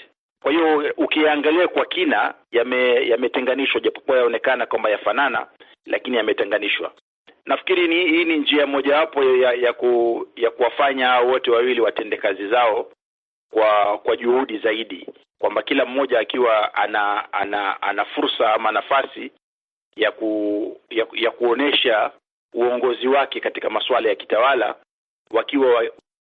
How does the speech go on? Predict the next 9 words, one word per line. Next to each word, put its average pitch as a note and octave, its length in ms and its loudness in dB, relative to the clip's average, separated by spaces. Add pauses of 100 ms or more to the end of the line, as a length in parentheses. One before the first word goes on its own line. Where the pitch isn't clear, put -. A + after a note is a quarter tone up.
(180)
ikiwa B2+ 520 -2
katika - 280 -4
mmoja B2 320 0
wao B2+ 220 4
atakuwa A2+ 340 -2
na G#2+ 80 -6
hamu A#2+ 280 -2
ya G#2+ 120 2
ku-, B2+ 280 -8